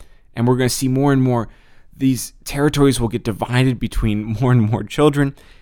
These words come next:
and everyone's gonna be fighting over what tiny little country they want. And we're not gonna have that beautiful Holy Roman Emperor that was the dream with Charlemagne.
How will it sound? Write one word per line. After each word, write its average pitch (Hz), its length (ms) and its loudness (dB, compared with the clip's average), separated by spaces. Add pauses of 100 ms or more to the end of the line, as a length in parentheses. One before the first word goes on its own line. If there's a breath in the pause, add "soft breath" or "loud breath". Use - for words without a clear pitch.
(100)
and 123 240 -4
everyone's 156 400 0
gonna 127 140 -2
be 117 140 0
fighting 120 520 -2
over 113 500 -4
what 117 520 -4
tiny 123 360 0
little 113 300 0
country 110 440 -6
they 98 160 -4
want. 104 400 -8 (640 soft breath)
And 120 100 -2
we're 120 80 4
not 139 300 2
gonna 135 140 0
have 113 280 -4
that 110 440 -8
beautiful 117 640 -2 (120)
Holy 117 260 0
Roman 107 220 0
Emperor 101 340 -2
that 98 140 -8
was 98 140 -12
the 101 100 -8
dream 104 480 -6
with 104 260 -10
Charlemagne. 101 640 -8